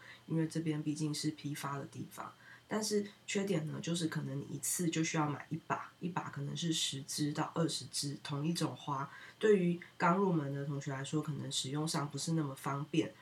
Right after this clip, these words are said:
而且在花市买的花呢，你回到家以后需要自己帮它处理，把叶子去掉、修剪长度等等。花店就是会帮你把这些都处理好，但我个人还是非常喜欢去花市啦，毕竟就算你买一大把一样的花，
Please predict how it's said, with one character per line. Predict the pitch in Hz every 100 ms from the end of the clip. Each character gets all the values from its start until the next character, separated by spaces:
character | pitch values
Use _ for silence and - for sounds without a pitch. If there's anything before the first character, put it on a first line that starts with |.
| - -
而 | 196
且 | 175 160
在 | 180 165
花 | 165 165
市 | 196
买 | 170 135
的 | 135
花 | 151 151
呢， | 156
你 | 147
回 | 143 -
到 | 156 160 151 160
家 | - 165 170
以 | -
后 | 160 143
需 | -
要 | 160 160
自 | 165
己 | -
帮 | - 139
它 | 147
处 | 156 - 135
理， | 151 135 - - -
把 | 135
叶 | 151 165
子 | 156 143
去 | - 160
掉、 | 156 156 131 - -
修 | - 170
剪 | 170 143
长 | - 131 131
度 | 185 160
等 | 143 -
等。 | 143 - - - - _ _ - -
花 | 240 240
店 | 240 202
就 | 202
是 | 196 196
会 |
帮 | 180 175 165
你 | 160
把 | -
这 | 147
些 | 147 151 143
都 | 143 147
处 | - 131
理 | 135 143
好， | - - - - -
但 | 233 196
我 |
个 | 151 202
人 | 175
还 | 165 143
是 | 185
非 | 175 175
常 | 160 160
喜 | 139
欢 | 131
去 | 151 160
花 | 160 135 147
市 | - 156
啦， | - - - -
毕 | 190
竟 | 180 190 185
就 | 180
算 | 180 165
你 | 156
买 | 139 135
一 |
大 | 151 151
把 | 127 127
一 | 135
样 | 151 151
的 | 139
花， | - 139 139